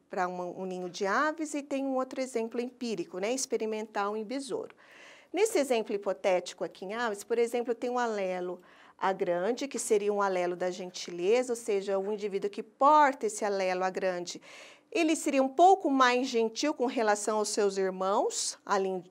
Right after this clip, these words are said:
de um, de um ninho, não competindo tão ferozmente pelo alimento trazido pelos parentais, enquanto que os indivíduos com genótipo A pequeno, A pequeno seriam competidores vorazes. Então, assim que o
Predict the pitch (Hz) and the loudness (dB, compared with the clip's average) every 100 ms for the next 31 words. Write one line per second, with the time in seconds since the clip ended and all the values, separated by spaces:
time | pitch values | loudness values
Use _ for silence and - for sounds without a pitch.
0 | - 160 185 180 175 185 180 185 269 320 | -18 -10 -6 -6 -6 -8 -4 -4 -4 -6
1 | - - - 262 415 453 415 381 277 277 | -10 -10 2 6 6 6 2 2 0 -2
2 | - 370 403 320 - 294 294 240 220 214 | -2 0 0 0 4 4 4 2 4 2
3 | 214 208 220 226 226 208 196 190 185 185 | 2 -2 -2 -4 0 2 2 -2 -4 -6
4 | - 180 180 180 175 - 170 175 - 175 | -6 -4 -4 -6 -8 -10 -8 -10 -10 -10
5 | 160 170 - 190 240 330 - - - - | -10 -8 -2 0 0 -2 -6 -8 -16 -20
6 | - 359 403 392 302 339 349 - 285 269 | -6 -2 0 8 6 6 -2 -4 -2 -2
7 | 254 262 262 226 226 - 226 233 226 202 | -2 -4 -4 -6 -6 -6 -4 0 0 0
8 | 180 180 - 190 180 190 196 - 185 180 | -2 -4 -6 -2 -2 -4 -12 -10 -8 -6
9 | 175 175 233 - 269 294 302 277 240 269 | -8 -8 -10 -4 -2 -2 -4 -4 -2 -2
10 | 269 262 262 - 196 254 285 262 208 339 | -2 -2 -6 -8 0 2 2 0 0 2
11 | 240 - - - - - 214 247 254 - | 2 -2 -6 -14 -14 -6 0 0 0 -2
12 | 370 403 | 0 0